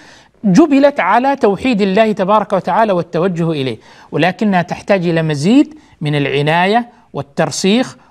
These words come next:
وترسيخ تعميق الإيمان في قلبه. احفظ الله يحفظك، احفظ الله تجده تجاهك، إذا سألت فاسأل الله، إذا استعنت فاستعن بالله. اعلم أن الأمة لو اجتمعت على أن ينفعوك بشيء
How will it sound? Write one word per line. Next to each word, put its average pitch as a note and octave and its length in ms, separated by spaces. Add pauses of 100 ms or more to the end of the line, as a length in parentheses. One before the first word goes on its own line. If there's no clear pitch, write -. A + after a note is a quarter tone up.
(140)
وترسيخ D#3+ 1800
تعميق G#3 480
الإيمان G#3+ 460
في G3 120
قلبه. D#3 400 (340)
احفظ E3+ 280
الله D#3+ 340
يحفظك، A#3 420 (300)
احفظ E3+ 240
الله E3 340
تجده D#3 420
تجاهك، A3 500 (240)
إذا D#3+ 160
سألت F#3 380
فاسأل D#3 360
الله، A3+ 340 (300)
إذا D#3+ 100
استعنت F3+ 460
فاستعن D#3+ 520
بالله. G3 380 (260)
اعلم F3+ 300
أن F3 180
الأمة A#3+ 360
لو G#3 120
اجتمعت F#3 420
على F3 200
أن E3+ 100
ينفعوك F3 440
بشيء G3 340